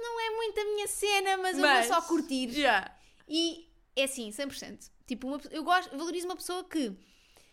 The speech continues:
Speaker 1: lê géneros que estão fora da sua zona de
Speaker 2: Sim.
Speaker 1: conforto, tipo, não faz,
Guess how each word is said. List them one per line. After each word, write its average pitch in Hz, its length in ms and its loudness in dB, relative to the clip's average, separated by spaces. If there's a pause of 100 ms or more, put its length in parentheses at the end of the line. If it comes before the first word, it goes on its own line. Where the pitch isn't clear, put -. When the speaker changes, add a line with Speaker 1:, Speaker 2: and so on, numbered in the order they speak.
(180)
Speaker 1:
lê 370 500 0
géneros 349 420 -2
que - 60 -14
estão 311 200 -4
fora 370 360 0
da 339 120 -6
sua 339 160 -6
zona 294 200 -4
de 294 60 -10
Speaker 2:
Sim. - 40 -20
Speaker 1:
conforto, 294 680 0 (160)
tipo, 302 240 -4
não 262 160 -4
faz, 226 840 -2